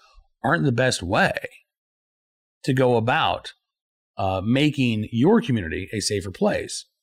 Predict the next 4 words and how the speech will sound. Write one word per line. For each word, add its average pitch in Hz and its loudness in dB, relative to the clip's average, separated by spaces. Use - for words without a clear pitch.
Maybe, 135 0
just - -8
maybe, 165 2
Jane, 98 2